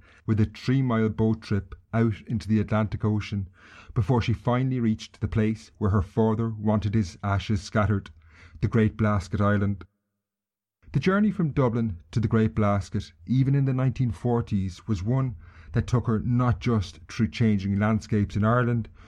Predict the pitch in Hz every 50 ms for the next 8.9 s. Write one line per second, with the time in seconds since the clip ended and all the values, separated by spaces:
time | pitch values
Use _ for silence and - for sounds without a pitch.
0 | - - - - - - - - - 131 143 143 131 - 123 113 - - 87 -
1 | - - - - 147 143 - 143 139 135 127 - - 107 92 85 90 107 117 123
2 | 113 - 123 - - - 120 110 107 107 - - - - - 110 104 104 107 110
3 | 110 104 85 104 - - - 113 107 - 101 90 - - 107 104 104 - - _
4 | _ _ _ _ _ _ _ _ _ _ _ 135 135 - - 143 139 135 135 135
5 | 131 127 113 - 110 113 127 120 113 107 - - - - - - - 123 117 117
6 | 120 123 123 110 107 87 117 117 113 98 110 104 90 - 110 113 113 110 107 -
7 | 113 101 98 90 - - - _ - - 127 131 131 143 135 143 131 131 131 135
8 | 131 120 110 113 110 - - - - 113 107 104 101 98 95 - - -